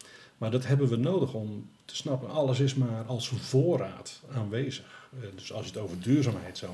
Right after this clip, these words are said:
hebben, ehm, ja, dan verbruiken we natuurlijk van alles. Maar er is niks mee om fatsoenlijk,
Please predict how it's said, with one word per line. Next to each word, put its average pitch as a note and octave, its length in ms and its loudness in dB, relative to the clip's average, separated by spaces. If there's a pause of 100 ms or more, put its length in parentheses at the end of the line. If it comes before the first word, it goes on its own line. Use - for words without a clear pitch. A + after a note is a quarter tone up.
hebben, C3+ 180 -12 (1400)
ehm, G2 400 -2 (200)
ja, F2+ 160 -8
dan F2 120 -6
verbruiken G2+ 460 -4
we G#2 60 -6
natuurlijk F#2+ 380 -8
van A2+ 120 -12 (120)
alles. - 380 -14
Maar G#2+ 200 -6 (760)
er C#3 100 -4
is B2+ 120 0
niks C#3+ 200 -2
mee A#2 260 0
om G2 180 -8
fatsoenlijk, G#2+ 600 -2